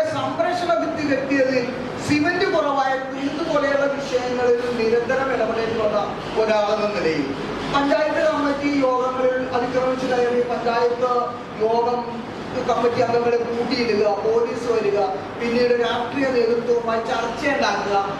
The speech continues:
പ്രശ്നം പരിഹരിക്കുക. ഒരു ഇടതുപക്ഷ തീവ്രവാദ സംഘടനയിൽ പ്രവർത്തിച്ച പരിശീലനം കിട്ടിയ ഒരാളെന്ന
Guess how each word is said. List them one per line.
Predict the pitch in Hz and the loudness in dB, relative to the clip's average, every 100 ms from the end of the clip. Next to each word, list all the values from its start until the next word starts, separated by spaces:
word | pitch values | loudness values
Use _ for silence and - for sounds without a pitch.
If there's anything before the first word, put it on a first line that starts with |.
| - | -2
പ്രശ്നം | 330 330 339 381 | 0 0 0 2
പരിഹരിക്കുക. | 320 269 254 247 233 277 | 2 2 0 2 0 0
ഒരു | 339 | -2
ഇടതുപക്ഷ | 330 330 339 320 339 294 | -2 0 2 0 0 -2
തീവ്രവാദ | 285 302 294 294 294 | 0 0 2 0 0
സംഘടനയിൽ | 294 262 277 285 277 277 | -2 -2 -2 0 0 0
പ്രവർത്തിച്ച | 262 254 262 247 269 262 - - - | 0 0 -2 -2 -2 -2 -4 -6 -2
പരിശീലനം | 247 262 - 294 302 330 349 | 0 0 0 2 2 2 0
കിട്ടിയ | - 320 302 | 0 0 0
ഒരാളെന്ന | 294 285 269 262 | 2 0 0 -2